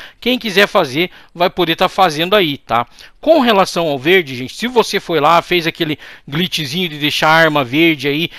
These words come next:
e ela ficou verde, você não quer mais, não consegue mudar, não consegue reverter esse processo, a única forma de você reverter isso daí é abrindo um ticket na Rockstar, gente. Então você vai abrir um ticket na Rockstar, quem não sabe fazer isso aí,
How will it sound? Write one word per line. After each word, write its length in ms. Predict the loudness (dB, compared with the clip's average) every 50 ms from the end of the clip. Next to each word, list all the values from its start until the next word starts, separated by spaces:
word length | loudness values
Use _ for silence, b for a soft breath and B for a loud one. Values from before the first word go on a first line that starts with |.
| B B B
e 80 | 0
ela 100 | 0 0
ficou 280 | 0 -6 -8 -8 -6 0
verde, 260 | 0 0 0 0 -2
você 260 | -6 -6 -4 -4 -4
não 200 | -2 -2 -2 -4
quer 280 | -6 -2 0 0 0 2
mais, 260 | 2 2 0 0 0
não 80 | -4 -6
consegue 340 | -8 -4 -4 -4 -2 -2
mudar, 420 | -4 -4 -6 -8 -2 0 2 2 2
não 80 | 2
consegue 300 | -2 -6 -6 -6 -6 -4
reverter 600 | -2 0 0 2 2 0 0 0 -2 0 0 0 B B B B B B
esse 260 | -4 -2 -2 -2 -4 -10
processo, 520 | -8 -8 -8 -4 -2 -2 -2 0 0 -4
a 20 |
única 380 | -4 -2 -2 -4 -2 -2 -2 -2
forma 320 | 0 0 0 0 0 -2
de 80 | -6 -6
você 260 | -6 -6 -6 -4 -2
reverter 440 | 0 0 0 0 -2 -4 -2 -2 -2
isso 200 | -2 -2 -6 -8
daí 300 | -6 -6 -4 -4 -6 -8 B B B B B B
é 120 | 0 2 2
abrindo 520 | 2 2 2 0 2 2 2 0 0 -2
um 80 | -4 -6
ticket 600 | -4 -6 -6 -6 -8 -12 -12 -10 -8 -8 -8 -10 b b b b b
na 160 | 0 0 0
Rockstar, 640 | 2 0 -2 -2 -4 -12 -8 -2 0 0 0 -2 -4
gente. 280 | -10 -14 -18 -20 -20 _
Então 140 | -12 -8
você 200 | -8 -8 -8 -4
vai 160 | -2 0 2 2
abrir 280 | 2 0 -2 -4 -4
um 80 | -6 -6
ticket 360 | -8 -8 -8 -8 -8 -8 -6
na 80 | -4 -2
Rockstar, 420 | -2 -2 -2 -4 -4 -4 -4 -2
quem 120 | -2 -4 -6
não 140 | -6 -6 -2
sabe 260 | 2 2 2 2 0
fazer 300 | -4 -4 -4 -2 -2 -4
isso 240 | -4 -6 -6 -4 -4
aí, 160 | -4 -4